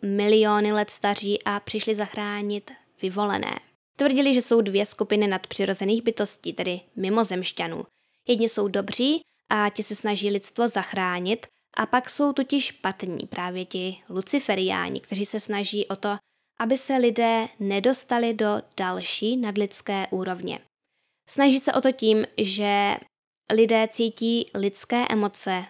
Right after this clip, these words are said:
mají prožitky různých druhů a, eh, jednoduše tím, že jsou lidi, že jsou prostě lidi. Bonnie a Marshall své následovatele učili,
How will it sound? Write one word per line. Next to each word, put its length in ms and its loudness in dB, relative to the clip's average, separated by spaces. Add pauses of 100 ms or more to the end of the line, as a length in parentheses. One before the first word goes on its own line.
mají 280 -6
prožitky 440 -8
různých 380 -6
druhů 440 4 (100)
a, 360 2 (720)
eh, 40 2 (600)
jednoduše 420 4
tím, 280 2 (120)
že 140 -2
jsou 440 -6 (440)
lidi, 360 2 (360)
že 120 -8
jsou 160 -2
prostě 340 -8
lidi. 300 2 (480)
Bonnie 440 4 (100)
a 260 4
Marshall 720 -2 (200)
své 340 2
následovatele 800 2
učili, 400 -2